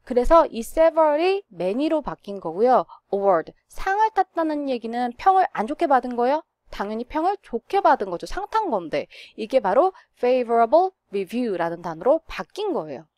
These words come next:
그쵸? 어, for my article, 내가 쓴 기사에 대해서. 음. 그리고 many more honorable mention, 그리고 많은 칭찬을 받았다. 어, 이랬어요. 그러니까 봐봐요. 음,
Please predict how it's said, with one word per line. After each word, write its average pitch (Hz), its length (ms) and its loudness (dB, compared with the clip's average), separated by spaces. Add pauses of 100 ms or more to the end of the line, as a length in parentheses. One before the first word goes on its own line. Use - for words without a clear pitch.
(280)
그쵸? 349 320 0 (280)
어, 175 220 -8 (180)
for 349 260 4
my 285 400 2
article, - 440 -6
내가 247 360 2
쓴 381 280 -10 (100)
기사에 226 580 0
대해서. 143 500 -10 (480)
음. 170 280 -12 (520)
그리고 320 460 2 (100)
many 226 240 -4
more 247 280 6 (120)
honorable 233 460 0
mention, 165 320 -8
그리고 254 320 0
많은 220 460 0
칭찬을 381 540 -4
받았다. 165 840 -2 (180)
어, 180 300 -10 (380)
이랬어요. 175 640 -2 (260)
그러니까 262 600 4
봐봐요. 220 480 0 (960)
음, 175 320 -12